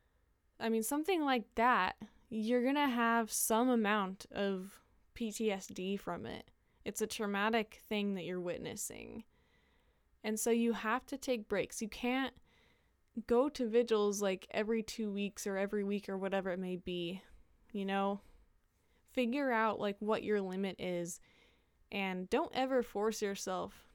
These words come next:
to go to things like that if you, if you can tell that you just can't take it that day, you know? Like, try and be there for the animals, but be there for yourself first. Otherwise, you're gonna burn out. If doing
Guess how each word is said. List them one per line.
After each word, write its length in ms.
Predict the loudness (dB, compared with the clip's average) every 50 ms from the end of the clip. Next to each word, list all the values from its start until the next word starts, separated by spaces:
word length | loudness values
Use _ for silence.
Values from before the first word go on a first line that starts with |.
| _ -8
to 100 | -6 -4
go 160 | -4 -2 -4
to 120 | -6 -8
things 360 | -8 -8 -6 -4 -4 -4 -4 -4
like 220 | -6 -6 -6 -4
that 360 | -4 -2 0 0 -2 -2 -4 -8 -14 -20 -20 -18 _
if 160 | -6 -4 -2
you, 140 | 0 -2 -2 -2 -6 -14 -10 -10
if 160 | -10 -8 -6
you 320 | -6 -6 -6 -8 -10 -12 -14 -18 _ _
can 180 | -2 -2 -2 0
tell 280 | 0 2 4 4 4 4
that 280 | 2 2 0 0 -2 -6 _ _ _ _ _ _ _ _ _
you 120 | -6 -6
just 280 | 0 0 0 0 -2 -6
can't 320 | -10 -10 -10 -10 -10 -12
take 300 | -8 -6 -6 -6 -4 -6
it 140 | -8 -8 -6
that 260 | -6 -6 -6 -6 -6 -8
day, 360 | -10 -8 -8 -8 -10 -12 -14 _ _ -20 _ _ _ _ _
you 160 | -6 -6 -6
know? 360 | -6 -6 -6 -6 -6 -6 -6 -8 _ _ _ _ _ _ _ _ _ _
Like, 160 | -8 -6 -6
try 240 | -6 -2 -2 0 0
and 100 | 2 0
be 140 | 0 2 2
there 180 | 4 4 4 2
for 160 | 2 0 0
the 160 | 0 0 -2
animals, 500 | -2 0 0 0 0 0 -2 -4 -4 -6
but 220 | -4 -6 -6 -6 -8 -14 _ _ _ _ _ _ _ _
be 100 | -2 0
there 220 | 2 4 4 2
for 140 | 2 0 0
yourself 540 | 0 2 2 0 0 -2 -2 -2 -2 -2 -4 -8 -8
first. 560 | -4 -4 -4 -2 -4 -8 -10 -14 -14 -16 -20 -20 _ _ _ _
Otherwise, 480 | -2 0 0 0 0 0 0 -2 -2 -4
you're 80 | -6
gonna 220 | -6 -4 -6 -6 -4
burn 280 | -4 -4 -4 -4 -4
out. 260 | -6 -8 -8 -10 -12 -12 -16 -20 -20 _ _ _ _ _ _ _ -20 _ _ _ -20 -20 -20 -20 -20 -20 -20 -20 -20 -16 -2
If 260 | 2 4 4 4 2 -4
doing 560 | -2 0 0 2 2 4 4 4 2 2